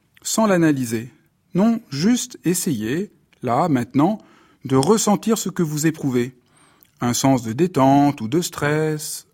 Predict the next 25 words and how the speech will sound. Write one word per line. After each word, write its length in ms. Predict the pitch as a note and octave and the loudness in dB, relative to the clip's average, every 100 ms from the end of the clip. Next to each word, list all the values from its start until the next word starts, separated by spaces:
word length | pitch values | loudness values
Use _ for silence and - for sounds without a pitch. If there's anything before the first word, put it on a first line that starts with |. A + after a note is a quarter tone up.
| - | -8
un 280 | B2+ A#2 A2+ | -6 -6 -6
sentiment 1000 | - A#2+ A2+ - A#2+ A#2+ A#2+ B2 B2 | -4 -4 -4 0 2 2 0 -2 -4
de 200 | B2 C#3+ | -2 0
joie 460 | G3+ D#3 E3 E3+ E3+ - _ _ _ _ _ _ _ - | 0 2 2 2 -2 -12 _ _ _ _ _ _ _ -6
ou 300 | B2 A#2 A2+ | -4 -2 -2
de 140 | A#2+ | -4
tristesse, 720 | A#2+ G#3 - E3+ E3 D#3+ - _ _ _ _ _ _ | -2 -4 0 0 0 -2 -16 _ _ _ _ _ _
peu 120 | G#3+ | 0
importe. 600 | G#3 - G2+ - - _ _ _ _ _ _ _ | 2 0 -4 -10 -18 _ _ _ _ _ _ _
Puis, 360 | - F#3 A#3+ C#4 - _ _ _ _ _ | -2 2 2 0 -8 _ _ _ _ _
essayez 500 | E3 F#3 F#3+ F3+ E3 | 2 2 2 2 4
de 120 | C3 C3+ | 4 2
voir 720 | A#2+ C3 D#3 G3 G3+ F3+ _ _ | 2 2 2 0 -2 -8 _ _
quel 280 | - C3+ C3 | 0 2 2
geste 460 | C3 D3+ - - | 2 2 0 -10
permettrait 640 | - C3 B2+ C3 - F3 | -2 0 0 -2 -2 -2
d'exprimer 540 | D3+ C3 - - C3 D3+ | -2 -4 -4 0 2 2
ce 120 | B2+ | 0
sentiment. 520 | A2+ A#2+ G#2 A2 G2+ - _ _ _ _ _ _ _ _ | -4 -4 -4 -8 -8 -12 _ _ _ _ _ _ _ _
Pour 140 | - G3+ | 0 0
vous 220 | D3 D#3 | 2 2
aider, 180 | F#3+ A#3+ | 2 2
pensez 480 | - G#3+ F#3+ - A3 | 2 0 2 2 4
à 80 | |
l'enfant. 420 | D#3+ C#3+ - A2+ | 4 2 0 -4